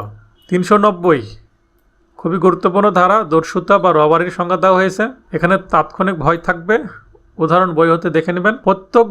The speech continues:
দস্যুতার মধ্যে কি থাকবে? হয় চুরি থাকবে অথবা বলপূর্বক গ্রহণ থাকবে। তিনশো একানব্বই, ডাকাতি বা ডাকৈতি। পাঁচ বা ততোধিক ব্যক্তির দস্যুতাই হচ্ছে ডাকাতি। ডাকাতিতে সাহায্যকারীও সমভাবে অপরাধী হবে। ডাকাতির উদ্যোগ বা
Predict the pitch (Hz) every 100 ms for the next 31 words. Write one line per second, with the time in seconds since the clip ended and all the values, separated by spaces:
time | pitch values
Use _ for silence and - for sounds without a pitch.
0 | 175 190 - 190 208 196 185 208 208 202
1 | 202 185 214 185 180 175 190 185 196 180
2 | 226 - - _ 160 156 196 226 311 -
3 | _ _ _ _ - 147 170 180 185 180
4 | 208 156 151 151 139 127 135 175 185 180
5 | 208 226 226 - 165 190 202 170 220 233
6 | 175 131 151 185 185 208 226 160 170 147
7 | 139 - 175 175 208 277 - 175 190 185
8 | 208 202 202 190 202 180 185 - 220 226
9 | 151 156 170 - 185 247 190 196 226 214
10 | 160 160 - 120 101 156 165 202 208 214
11 | 214 185 175 196 196 202 220 - 190 175
12 | 170 196 180 151 175 170 170 180 202 269
13 | - _ _ _ _ _ - 151 - 190
14 | 208 185 170 160 220 190